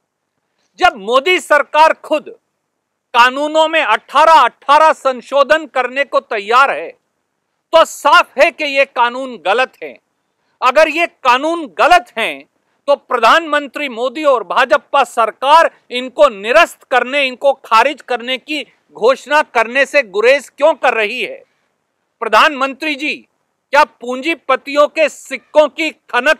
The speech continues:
के आगे इस देश की सरकार का जमीर अब बिक गया है? सवाल ये है। और अब तो सुप्रीम कोर्ट ने भी कह दिया, हम ये का-, मांग करते हैं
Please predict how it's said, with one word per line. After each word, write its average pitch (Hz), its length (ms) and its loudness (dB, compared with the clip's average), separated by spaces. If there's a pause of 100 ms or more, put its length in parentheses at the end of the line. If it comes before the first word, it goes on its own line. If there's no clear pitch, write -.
के 269 100 0
आगे 262 500 2 (540)
इस 208 240 -12
देश 240 260 0
की 226 200 -12
सरकार 240 520 0
का 214 220 -2
जमीर 190 500 -6
अब 208 240 -4
बिक 190 180 -8
गया 277 260 4
है? 254 300 0 (280)
सवाल 247 480 2
ये 226 220 -2
है। 156 220 -10 (600)
और 170 120 -4
अब 202 200 0
तो 240 120 0
सुप्रीम 226 500 -8
कोर्ट 247 220 0 (100)
ने 220 100 -8
भी 220 120 -10
कह 185 240 -4
दिया, 240 380 -2 (720)
हम 247 180 0
ये 247 160 2
का-, 202 260 -6
मांग 254 360 0
करते 254 420 -2
हैं 208 260 -6